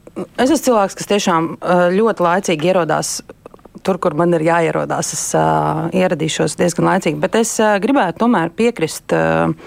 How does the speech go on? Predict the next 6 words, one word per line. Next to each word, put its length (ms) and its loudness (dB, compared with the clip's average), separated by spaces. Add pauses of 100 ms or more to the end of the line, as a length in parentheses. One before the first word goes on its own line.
(260)
klausītājam, 960 2
ka, 260 0 (540)
um, 340 -2 (680)
šīs 300 0
nedēļas 320 0
laikā 300 0